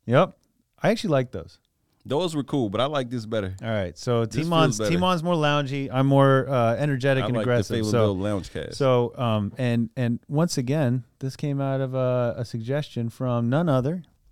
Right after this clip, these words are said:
Speaker 1: than my favorite person in the ent-, in t-, the entire world.
Speaker 2: Who? I know. <laughs> I just wanted you to say it.
Speaker 1: That's, that's rude.
Speaker 2: We should have had that conversation earlier, man. Shout out to Adrian.
Speaker 1: She's the best.
Speaker 2: She is the best. Look at
Speaker 1: All right.
Speaker 2: these chairs.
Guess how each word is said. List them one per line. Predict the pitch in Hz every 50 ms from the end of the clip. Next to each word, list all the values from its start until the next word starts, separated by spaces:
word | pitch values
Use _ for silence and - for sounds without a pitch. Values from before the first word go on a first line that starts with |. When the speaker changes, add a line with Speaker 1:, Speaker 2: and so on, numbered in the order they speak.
| _ _ _ _ _ _
Speaker 1:
than | 131 147 165 147 127 131 139 127 - _ _ _ _ _ _ _ _ _
my | 127 139 139
favorite | - 156 160 151 127
person | - 143 131 - 127 117 110
in |
the | 110
ent-, | 104 101 - - - - 110
in | 117 110 113
t-, | - - - 123 127 123 - _ _ _ -
the | 113 123 135 135
entire | 117 - - - 135 127 104
world. | 90 85 85 90 123 131 _
Speaker 2:
Who? | - 92 78 - - _ _ _ _ _ _ _ _ _ _ _ _ _ _ _ _ _ _ _ _ _ _ _ _ _ _ _ _ _ _ _ _ _ _ _ _ _ _ _
I | - 123
know. | 147 131 104 98 107 117 -
<laughs> |
I | 147 131 139
just | 143 131 143 165
wanted | 156 151 147 139
you | 151 147
to | 135
say | 131 - 156 - - 131 110 - 127 - -
it. | 123 - - -
Speaker 1:
That's, | 104 101 95 - - -
that's | - 107 104 95
rude. | 101 98 95 87 82 80 82
Speaker 2:
We | - 104 113
should | - 131 117
have | 113 -
had | 113 110 110
that | 107 104
conversation | - - 110 101 95 98 - 107 101 - - 82
earlier, | 58 73 92 92 85 80 78 76
man. | 78 78 80 78
Shout | - - 104 104
out | 101 98 -
to | 78
Adrian. | - 71 90 92 85 90 87 87 87 87 85 82 - _ _
Speaker 1:
She's | - - - 107 98
the | 98 90
best. | 85 82 80 82 - - _
Speaker 2:
She | - - 90 90
is | 90 90 80
the | 80 76
best. | 71 71 65 55 - - - -
Look | - -
at | 101
Speaker 1:
All | 127
right. | 135 131 120
Speaker 2:
these | - -
chairs. | - 95 80 - - - -